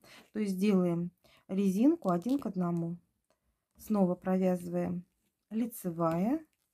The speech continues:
изнаночная, лицевая, изнаночная. И так до конца ряда. Поворачиваем вязание, и у нас будет,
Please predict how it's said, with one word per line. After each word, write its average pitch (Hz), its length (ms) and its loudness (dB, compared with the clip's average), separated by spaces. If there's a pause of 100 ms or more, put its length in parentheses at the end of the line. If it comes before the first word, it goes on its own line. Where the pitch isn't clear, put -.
(540)
изнаночная, 180 1000 -4 (2250)
лицевая, 190 920 -4 (1200)
изнаночная. 175 1080 -6 (1120)
И 220 120 -6
так 214 240 0
до 185 80 -2
конца 196 440 2
ряда. 185 460 0 (400)
Поворачиваем 185 800 2
вязание, 269 720 4
и 240 320 -2
у 202 160 -2
нас 190 280 2
будет, 185 480 -6